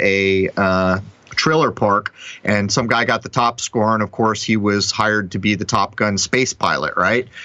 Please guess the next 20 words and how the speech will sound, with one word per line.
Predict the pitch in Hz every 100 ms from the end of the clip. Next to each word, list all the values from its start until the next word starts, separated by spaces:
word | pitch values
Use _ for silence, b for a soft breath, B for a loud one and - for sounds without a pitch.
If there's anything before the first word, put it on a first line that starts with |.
| B 104
Um, | 101 98
these | 104 98
types | - 98 -
of | 98
ideas, | 101 101 113 90 -
but | 98 90
there's | 101
no | 117 117
getting | 120 123 127
away | 123 117 117
from | 110 101 98
the | 101
introduction | 98 98 104 - 113
of | 98
violence | 107 110 101 90 -
that | 87 78
would | 98 90
not | 98 127 -
otherwise | 127 123 110 107 101
exist | 95 104 117 92